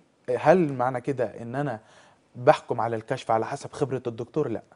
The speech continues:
هو الكشف بيتحدد بناء على كذا حاجة وتتبع لظروف المكان اللي أنت هتفتح فيه. يعني مثلًا إحنا عندنا في الأسنان العيان لما ضرسه بيوجع، وخصوصًا في الأرياف، ما بيروحش إلا وهو خلاص ضرسه منتهي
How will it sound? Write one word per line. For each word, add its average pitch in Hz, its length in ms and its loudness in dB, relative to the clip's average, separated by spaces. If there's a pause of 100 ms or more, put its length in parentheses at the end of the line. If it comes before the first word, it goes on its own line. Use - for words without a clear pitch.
(500)
هو 135 160 4
الكشف - 480 -6
بيتحدد 127 560 -6
بناء 131 340 -8
على 117 240 -6
كذا 139 260 -4
حاجة 139 380 -4 (320)
وتتبع 135 440 2
لظروف 123 400 -4
المكان 123 300 -6
اللي 123 120 -6
أنت 135 120 -10
هتفتح 120 360 -10
فيه. - 140 -20 (160)
يعني 127 280 0
مثلًا 104 280 -14 (500)
إحنا 135 200 -2
عندنا 120 340 0
في 135 100 -8
الأسنان 139 500 -8 (360)
العيان 117 300 0
لما 123 180 -4
ضرسه 117 280 -6
بيوجع، 110 340 -2 (140)
وخصوصًا 131 400 -8
في 123 120 -10
الأرياف، 110 360 -6 (160)
ما 135 80 -2
بيروحش 143 580 0 (340)
إلا 160 340 4
وهو 147 420 4
خلاص 139 400 0
ضرسه 143 320 -4
منتهي 139 460 -6